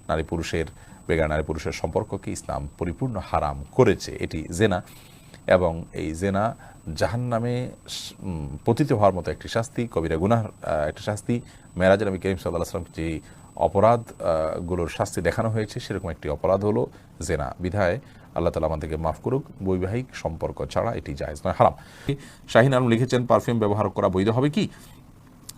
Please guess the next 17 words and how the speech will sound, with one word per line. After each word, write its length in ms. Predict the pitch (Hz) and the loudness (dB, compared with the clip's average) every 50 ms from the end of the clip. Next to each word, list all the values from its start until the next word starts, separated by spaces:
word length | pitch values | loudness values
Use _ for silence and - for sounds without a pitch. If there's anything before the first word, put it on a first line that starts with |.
| - - - - - - | -20 -20 -20 -12 4 8
পারফিউম 340 | 120 113 113 - 147 147 147 | 8 8 8 6 2 2 4
করা, 320 | - 120 117 113 104 90 | 6 8 10 10 10 8
ব্যবহার 360 | - 95 98 90 98 101 92 | 6 4 0 4 4 4 2
করা 240 | - - 92 90 87 | 2 2 2 2 4
বৈধ। 220 | 92 123 131 - 87 76 - - - - - - - - - | 6 4 4 4 2 -4 -6 -10 -20 -20 -20 -20 -14 4 6
পারফিউমে 420 | 107 101 101 135 135 139 143 135 | 6 6 6 4 2 2 2 0
যে 160 | 120 127 117 - - - - | 0 0 -2 -2 -2 -6 0
অ্যালকোহল 440 | 104 104 101 - 131 151 165 139 | 2 2 2 6 6 6 6 8
আছে, 240 | 98 90 87 - 101 | 6 4 4 0 -4
সেই 140 | - - 98 | -2 0 2
অ্যালকোহলের 380 | 85 92 98 - 127 135 135 131 | 2 2 2 2 2 2 2 0
কারণে 220 | - 139 135 123 | -2 -4 -4 -2
অনেক 220 | 101 90 85 - | -4 -4 -4 -2
ওলামা 180 | 92 90 92 98 | -2 -2 0 -2
একরাম 200 | 95 101 98 95 | -2 -2 -4 -2
নাজায়েজ 340 | 87 85 82 101 110 117 110 | -2 0 2 2 2 2 4
বলেন। 280 | 120 120 131 156 170 | 4 4 4 4 2